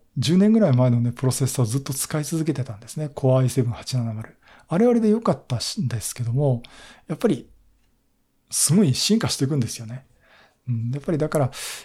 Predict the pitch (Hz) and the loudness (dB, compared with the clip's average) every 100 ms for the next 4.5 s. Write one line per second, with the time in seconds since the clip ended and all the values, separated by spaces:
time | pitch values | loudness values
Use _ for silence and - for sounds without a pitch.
0 | - 131 156 170 175 165 135 - - 156 | 2 4 4 4 2 2 0 -2 -2 -2
1 | 160 180 180 143 135 147 151 139 - - | 0 0 0 0 -2 -2 0 0 -4 -4
2 | 131 123 - _ _ _ _ _ _ _ | -2 -2 -4 _ _ _ _ _ _ _
3 | _ _ _ _ _ _ 135 156 135 120 | _ _ _ _ _ _ 0 2 2 -2
4 | - _ - - 143 | -10 _ -8 0 2